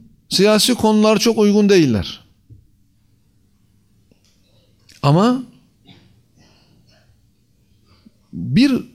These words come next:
yere kadar gayet iyi anlarlar. Yani kadınlardan siyaset uzmanı pek çıkmaz. Uzman düzeyinde pek çıkmaz. Ama zaten erkeklerden de az çıkıyor o. Ama erkekler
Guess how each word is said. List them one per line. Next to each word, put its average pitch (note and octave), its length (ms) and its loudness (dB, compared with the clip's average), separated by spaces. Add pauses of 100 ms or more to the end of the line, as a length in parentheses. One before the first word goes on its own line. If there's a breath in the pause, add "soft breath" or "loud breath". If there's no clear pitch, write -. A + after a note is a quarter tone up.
(160)
yere E3+ 320 0
kadar F3+ 360 -2 (120)
gayet E3+ 340 -2
iyi E3 180 -2
anlarlar. C#3 720 -4 (1900)
Yani B2 220 -2
kadınlardan G#3+ 640 0
siyaset F#3+ 640 0
uzmanı F#3 440 0
pek - 220 -4
çıkmaz. C#3 720 -6 (1080)
Uzman D#3+ 440 0
düzeyinde D#3 420 0
pek D#3 240 -4
çıkmaz. G2+ 440 -8 (440 soft breath)
Ama A3+ 340 0 (1000 loud breath)
zaten G3+ 360 -2
erkeklerden A3 680 -2
de E3+ 60 0
az B2 200 -2
çıkıyor A#2+ 460 -2
o. A2+ 340 -2 (800 soft breath)
Ama C4 180 -2
erkekler A#3+ 440 0